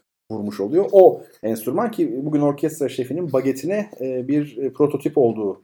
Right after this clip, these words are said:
e, söyleniyor. Bahsedilen konu bu. Çevgan'ın Tanzimat'tan sonra dönüp dolaşıp İstanbul'a Kapelhinoz adıyla ithal edilmesi ayrı bir serüven olmuştur. Oysa o bin sekiz yüz kırktan sonra Fransa'da hemen bütünüyle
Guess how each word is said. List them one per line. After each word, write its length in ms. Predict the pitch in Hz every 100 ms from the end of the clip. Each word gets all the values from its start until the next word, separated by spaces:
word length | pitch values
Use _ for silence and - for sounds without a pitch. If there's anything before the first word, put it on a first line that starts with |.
| -
e, 220 | 104 95
söyleniyor. 560 | 90 104 101 98 147 220 - _ _ _ _ _ - -
Bahsedilen 500 | 147 139 135 147 147
konu 300 | 135 175 196
bu. 420 | 160 139 123 117 - - _ - - _
Çevgan'ın 480 | - 170 170 185 254
Tanzimat'tan 720 | 131 156 151 160 160 160 240
sonra 380 | 226 170 147 120
dönüp 280 | 139 202 -
dolaşıp 400 | 143 123 120 -
İstanbul'a 760 | 123 - 190 165 127 180 208 - _ _ -
Kapelhinoz 920 | 180 180 190 175 160 202 165 117 -
adıyla 580 | 113 120 147 110 82 -
ithal 400 | 127 120 180 214
edilmesi 680 | 160 123 110 104 - 214 226
ayrı 320 | 175 175 190
bir 100 | 185
serüven 560 | 196 - 151 151 156 117
olmuştur. 480 | - 98 85 - 90 87
Oysa 380 | 127 143 127 -
o 320 | 131 196 208 - _ -
bin 120 | 123
sekiz 320 | 127 143 151 151
yüz 100 | 147
kırktan 480 | - 135 - 170
sonra 480 | 190 - 123 104 139
Fransa'da 680 | 170 127 135 156 131 107 160
hemen 600 | 165 170 143 127 170 120
bütünüyle 720 | 123 - 156 185 120 90 -